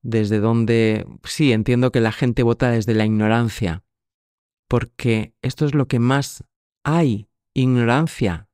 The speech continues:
Lo que más nos encontramos no es la conciencia, y no es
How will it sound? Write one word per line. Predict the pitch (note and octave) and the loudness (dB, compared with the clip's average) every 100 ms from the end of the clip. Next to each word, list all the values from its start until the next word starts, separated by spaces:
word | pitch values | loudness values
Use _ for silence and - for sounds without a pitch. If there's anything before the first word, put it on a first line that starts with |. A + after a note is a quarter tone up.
| _ | _
Lo | B2 A#2+ | -4 0
que | |
más | B2+ C#3+ D#3+ | 2 2 2
nos | F3 | 2
encontramos | D#3+ C3 A#2+ B2+ D3+ F3 D3 | 0 0 0 2 2 2 2
no | C#3 | 2
es | |
la | D#3 D3+ | 2 0
conciencia, | A2 G#2+ C3 D#3+ E3+ - G2 - _ _ _ _ _ _ - | -2 0 0 0 0 -2 -4 -6 _ _ _ _ _ _ -4
y | C#3+ | 0
no | C#3 D#3 | 4 4
es | F3 F#3 - - | 2 0 -6 -16